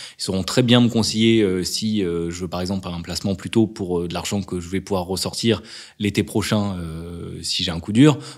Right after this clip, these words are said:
ou si c'est plutôt de l'investissement de très long terme. Ça, ils savent très bien faire. Euh, par contre, sur les questions, euh, extra-financières, si je demande, euh, si je pose des questions sur, bah, qu'est-ce qui fait de mon argent, quel impact ça a sur le monde dans lequel je vis, euh, probablement ce qui sonnera dans leur esprit, c'est durable, I S R, E S G,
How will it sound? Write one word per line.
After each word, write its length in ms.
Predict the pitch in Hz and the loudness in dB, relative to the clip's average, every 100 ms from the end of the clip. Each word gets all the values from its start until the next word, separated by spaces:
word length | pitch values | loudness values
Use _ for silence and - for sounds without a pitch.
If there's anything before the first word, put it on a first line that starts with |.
| - | -4
ou 100 | 120 | -2
si 160 | - | 0
c'est 120 | 107 90 | -2 -2
plutôt 260 | 92 110 | -2 0
de 40 | 101 | 0
l'investissement 420 | 90 87 - 101 | 0 -2 -4 -4
de 60 | 90 | -2
très 120 | 95 | -2
long 120 | 90 | 0
terme. 260 | 147 147 123 | 2 2 2
Ça, 100 | 101 | 0
ils 60 | |
savent 200 | 90 90 | -2 -8
très 120 | - | -4
bien 160 | 92 90 | -4 0
faire. 200 | 143 143 - - - - | 0 0 -6 -16 -18 -8
Euh, 120 | 95 | -4
par 160 | 92 90 | -4 -2
contre, 180 | 135 127 | 0 0
sur 160 | 98 | -2
les 380 | 95 87 87 90 | -2 -2 -2 -4
questions, 580 | 95 92 - 110 107 95 | -4 -6 -2 -2 0 -2
euh, 40 | 87 | -4
extra-financières, 640 | - 87 98 90 - 131 | -6 -6 -6 -6 -2 -2
si 160 | - 98 | -2 -6
je 100 | 95 | -2
demande, 420 | 107 113 113 104 - - _ | 2 2 2 0 -4 -20 _
euh, 520 | - 90 90 90 92 95 | -10 -8 -8 -8 -8 -6
si 160 | - | -6
je 60 | - | 4
pose 180 | 143 127 | 4 6
des 80 | |
questions 340 | 127 110 127 120 | 4 2 2 0
sur, 260 | - 104 | 0 -2
bah, 380 | 90 87 87 85 | -2 -2 -2 -4
qu'est-ce 220 | 85 104 | -2 -2
qui 80 | - | -2
fait 100 | 104 | -2
de 60 | 98 | -2
mon 160 | 98 | 0
argent, 340 | 95 92 101 107 | -2 0 0 0
quel 140 | 98 | 0
impact 240 | 87 90 - | -2 -4 -4
ça 180 | 98 | -2
a 40 | 90 | -2
sur 180 | - 90 | -2 -2
le 60 | |
monde 180 | 95 98 | 0 0
dans 120 | 90 | -2
lequel 200 | 90 90 | -2 -4
je 100 | 87 | -4
vis, 200 | 92 139 139 - - - | 0 0 -2 -16 -18 -14
euh, 60 | 80 | -12
probablement 520 | - 98 95 104 123 | 0 2 2 4 2
ce 80 | - | 0
qui 80 | - | -2
sonnera 300 | 101 98 98 | 0 2 2
dans 100 | 92 | 0
leur 80 | |
esprit, 320 | 92 - 127 120 | -2 -2 -2 -2
c'est 260 | - 87 | -2 -2
durable, 400 | 87 101 107 98 | 0 2 2 2
I 80 | 95 | -2
S 160 | - 110 | 0 0
R, 200 | 107 98 | 2 2
E 40 | |
S 160 | 90 92 | 0 4
G, 300 | 135 135 | 4 4